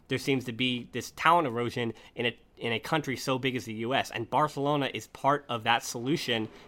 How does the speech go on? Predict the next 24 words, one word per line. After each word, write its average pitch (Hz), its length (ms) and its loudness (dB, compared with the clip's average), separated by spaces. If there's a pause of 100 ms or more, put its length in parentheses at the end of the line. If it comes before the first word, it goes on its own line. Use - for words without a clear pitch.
to - 80 -10
help 135 180 2
identify 131 540 4
talent, 131 500 0
give 127 180 -2
scholarships 131 600 2
to 107 60 -6
come 127 260 -2
to 147 100 -4
their 135 280 0 (280)
academy 127 640 4 (100)
in 110 140 0
Arizona. 120 720 2
And 113 320 -4
for, 117 320 -2
from 139 140 2
a 131 40 4
U 160 200 6
S 180 100 2
perspective, 131 500 -2
it's 117 140 -6
an 113 80 -2
exciting 143 460 0
thing. 123 400 -2